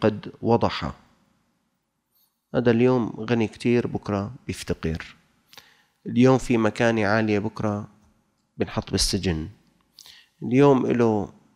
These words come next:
معارف خير الله، بكرة ينفض الناس من حوله. "كم شارب عسلاً فيه منيته،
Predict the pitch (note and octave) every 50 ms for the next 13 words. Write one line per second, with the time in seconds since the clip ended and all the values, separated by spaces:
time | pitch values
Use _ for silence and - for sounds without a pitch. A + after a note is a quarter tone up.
0 | _ - C#3+ A2+ F#2+ F#2+ A2+ A2+ G#2+ G#2 G2+ - - - A2+ G#2 G2 - F2+ G#2+
1 | G#2+ G#2 G#2 G2+ G2+ A2 A2 - A2+ - - - - A2+ A2 G#2 G#2 A#2 C3 -
2 | _ _ _ _ _ _ _ _ _ - A2+ G#2+ G2+ - B2 A2 - G#2+ G#2 G2
3 | G#2 G#2+ A2 - - G2+ E2 D#2+ - - E2 D#2+ D2+ G2 A#2+ C3 - _ _ _
4 | _ _ _ - - - - - - - _ _ - - A#2 A2+ A2 - - D3
5 | C#3+ C#3+ C#3 C3 A#2+ G#2 A2 G#2 G2 G2+ F2+ G#2+ B2+ - - C3+ B2 B2 B2+ B2+
6 | B2+ C3 C3 C3 C3 C3 _ _ _ _ _ _ _ _ - - - C#3+ C#3 C3+
7 | C3 C#3 C3+ C3 B2+ A#2+ A2+ A2 A2 G#2+ G#2 A2 A2+ - - G#2 F#2 F#2 F#2 F2+